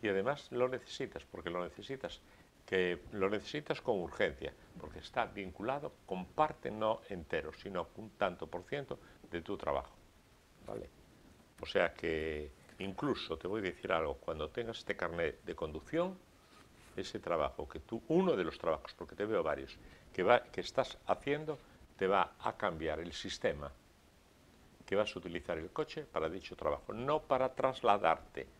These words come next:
al lugar de trabajo. Y mira bien lo que te digo, ¿eh?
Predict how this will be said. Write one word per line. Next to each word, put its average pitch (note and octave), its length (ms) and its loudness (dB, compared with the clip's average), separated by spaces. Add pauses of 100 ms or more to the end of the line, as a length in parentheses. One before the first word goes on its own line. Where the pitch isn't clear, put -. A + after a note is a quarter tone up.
(220)
al F#2 100 -2
lugar F2+ 360 4
de F#2+ 140 0
trabajo. E2 720 2
Y G#2+ 60 -14
mira A#2 200 2
bien B2+ 160 0
lo E2+ 100 0
que G#2 100 -8
te F2 140 0
digo, C2+ 280 -4 (440)
¿eh? A2 180 4